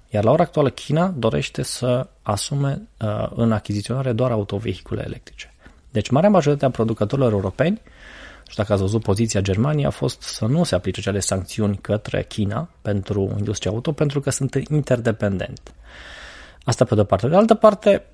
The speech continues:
da, avem aceste tipuri de autovehicule disponibile, avem în fiecare showroom al oricărui tip de brand, uh, pe care îl avem în, în oraș sau nu numai în România, avem câte un automobil, unul sau două electrice. De ce nu reușim să creștem ca și număr? Pentru că nu avem disponibilitatea lor.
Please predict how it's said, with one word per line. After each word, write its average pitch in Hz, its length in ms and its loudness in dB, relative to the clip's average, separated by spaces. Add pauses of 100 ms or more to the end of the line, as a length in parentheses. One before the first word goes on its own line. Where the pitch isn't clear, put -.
(380)
da, - 640 4
avem 139 440 4
aceste 107 320 2
tipuri 104 280 -2
de 101 60 2
autovehicule 98 520 2
disponibile, 101 500 -2
avem 104 280 2
în 98 100 0
fiecare 110 380 2
showroom 98 440 2
al 92 180 0
oricărui 110 380 2
tip 107 240 -4
de 101 280 -4
brand, 101 340 4
uh, 104 360 -4
pe 101 100 -8
care 98 200 0
îl 95 100 -2
avem 104 280 -2
în, 101 240 -4
în 101 120 -4
oraș 107 300 0
sau 101 200 -6
nu 104 120 -2
numai 101 260 -2
în 101 80 -2
România, 104 520 2 (580)
avem 143 220 4
câte 143 220 2
un 120 140 2
automobil, 107 560 -2
unul 127 200 0
sau 98 160 -2
două 101 220 0
electrice. - 420 -8 (680)
De 107 220 4
ce 110 380 2
nu 101 480 2
reușim 98 480 0
să - 200 -4
creștem 110 420 -2
ca 98 140 -4
și 120 140 -6
număr? 220 240 6
Pentru 190 340 0
că - 200 -2
nu 226 260 6
avem 196 360 4
disponibilitatea 165 1160 0
lor. - 260 -18